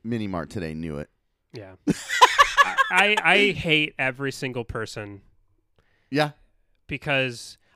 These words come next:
Speaker 2: I don't know what it is about being a Jet fan. I
Speaker 1: Yeah.
Speaker 2: could say I was a Jaguar fan or I
Speaker 1: Yeah.
Speaker 2: was a Browns fan,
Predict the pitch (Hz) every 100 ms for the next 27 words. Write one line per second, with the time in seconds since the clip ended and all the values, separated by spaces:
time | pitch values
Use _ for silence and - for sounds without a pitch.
0 | - 190 233 208 196 165 143 143 143 131
1 | 127 127 117 120 - 123 117 120 151 180
2 | 226 - 165 139 143 131 120 107 123 127
3 | 127 127 117 127 120 117 120 107 147 147
4 | 120 120 117 123 - 135 127 123